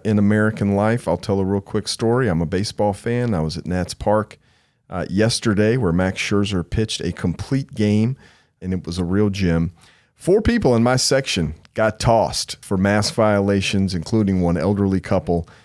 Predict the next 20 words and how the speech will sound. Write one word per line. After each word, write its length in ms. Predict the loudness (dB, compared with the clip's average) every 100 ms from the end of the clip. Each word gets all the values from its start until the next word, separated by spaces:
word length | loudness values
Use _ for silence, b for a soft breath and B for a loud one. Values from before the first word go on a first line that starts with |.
| b
The 60 | -4
man 320 | 0 2 2
was 120 | 0
having 260 | 0 0 0
trouble 300 | -2 -2 -2
breathing. 420 | 0 2 4 2
It 140 | 0 -2
was 100 | 0
near 180 | 2
ninety 300 | 2 2 0
degrees, 640 | -4 -4 2 4 4 2 -2 b b b -8
but, 280 | -8 -4
uh, 140 | -2 0
that 220 | 0 0
cut 240 | -2 0
no 240 | 2 2 4
ice 420 | 2 0 -2 -4
with 320 | -2 -2 -2
the 200 | -4 0
Nats 360 | 2 2 0